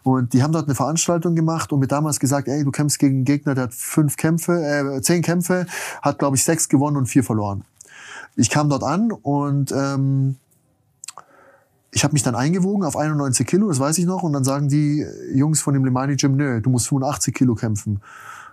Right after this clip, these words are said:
Ich zeig denen die E-Mail hin und her, „Hier einundneunzig Kilo.“ Dann sagen die damals, „Ja, okay, dann müssen wir uns auf einundneunzig treffen.“ Dann hab ich den Gegner bekommen, der hieß Dimitri Mechnikov. Es war ein Russe,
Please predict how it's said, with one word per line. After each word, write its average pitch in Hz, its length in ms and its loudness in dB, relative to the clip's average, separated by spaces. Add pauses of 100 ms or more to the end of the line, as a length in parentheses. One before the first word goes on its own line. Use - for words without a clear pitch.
Ich 120 100 -2
zeig 131 180 2
denen 127 160 2
die 120 160 4
E-Mail 175 320 2
hin 139 120 0
und 123 120 0
her, 143 200 0
„Hier 143 260 2
einundneunzig 139 440 -2
Kilo.“ 120 360 2 (400)
Dann 110 160 2
sagen 123 260 2
die 123 80 4
damals, 127 380 0
„Ja, 127 100 0
okay, 143 260 0
dann 127 120 0
müssen 127 180 0
wir 143 60 2
uns 120 80 0
auf 120 80 -4
einundneunzig 139 560 0
treffen.“ 160 340 0
Dann 135 140 0
hab 151 100 -2
ich 117 60 -6
den 135 120 2
Gegner 151 280 2
bekommen, 160 340 0
der 147 80 2
hieß 139 300 0
Dimitri 165 380 2
Mechnikov. 127 760 -2 (640)
Es 113 160 2
war 131 60 2
ein 127 80 0
Russe, 208 500 2